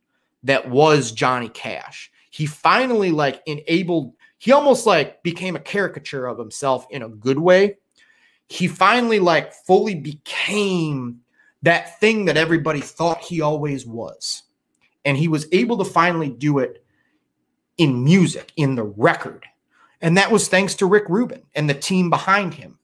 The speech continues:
right? And his buddies and people like Tom Petty and the Heartbreakers that came in and played on these records. So, I know, like I said. Um,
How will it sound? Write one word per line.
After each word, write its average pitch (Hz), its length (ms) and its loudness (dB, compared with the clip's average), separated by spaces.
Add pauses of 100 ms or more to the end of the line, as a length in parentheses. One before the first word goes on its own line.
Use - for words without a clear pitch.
right? 180 400 0
And 147 140 0
his 143 120 -2
buddies 156 520 0
and 127 200 -12 (360)
people 160 240 -4
like 147 200 2
Tom 147 220 -2
Petty 147 180 -4
and 143 100 -6
the 135 40 -10
Heartbreakers 127 600 -4
that 120 120 -12
came 131 240 -8
in 131 60 -8
and 113 120 -14
played 165 320 2
on 110 200 -2
these 76 180 -18
records. - 540 -14 (520)
So, 120 560 -2 (1400)
I 151 100 0
know, 113 220 0 (120)
like 131 160 2
I 117 80 4
said. 107 360 -4 (1800)
Um, 156 840 4